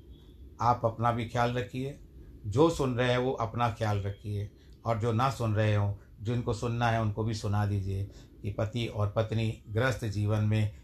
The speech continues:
एक लक्ष्मी नारायण की जोड़ी की तरह या जिस तरह से शिव पार्वती की जोड़ी की तरह होनी चाहिए।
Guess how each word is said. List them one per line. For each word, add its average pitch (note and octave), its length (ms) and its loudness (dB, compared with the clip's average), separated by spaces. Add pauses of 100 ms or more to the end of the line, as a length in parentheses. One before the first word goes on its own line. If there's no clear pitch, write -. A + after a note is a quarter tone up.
(120)
एक A#2+ 160 -2
लक्ष्मी B2 340 0
नारायण A#2+ 420 2
की A2+ 140 -2
जोड़ी A2 360 0
की G#2+ 100 -2
तरह G2+ 400 0 (300)
या B2+ 160 2
जिस A2 240 -2
तरह A2+ 180 2
से G#2+ 140 -2
शिव D3+ 300 -2
पार्वती G#2+ 480 0
की A2 100 -4
जोड़ी G2+ 360 0
की G2 120 -6
तरह F#2 360 -6 (1040)
होनी C3+ 320 4
चाहिए। C#3 500 2